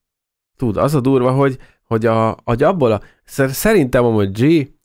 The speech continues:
ami eddig bitcoin bányászat volt, és ugye most már elfogyott a bitcoin, amit ki lehet bányászni.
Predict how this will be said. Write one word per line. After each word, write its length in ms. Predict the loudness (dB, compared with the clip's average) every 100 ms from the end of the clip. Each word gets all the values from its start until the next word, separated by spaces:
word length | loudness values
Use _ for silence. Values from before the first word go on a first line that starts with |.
| _ _ _ _
ami 280 | 0 2 2
eddig 300 | 2 0 0
bitcoin 480 | -2 -2 -2 -2 0
bányászat 500 | 0 0 -4 -6 -2
volt, 220 | -2 -2
és 100 | -2
ugye 160 | 0
most 180 | 0 0
már 120 | 0
elfogyott 460 | 0 0 -2 -4 -4
a 60 | -4
bitcoin, 400 | -4 -4 -4 -4
amit 160 | -6
ki 120 | -6
lehet 200 | -6 -6
bányászni. 600 | -6 -6 -6 -10 -14 -16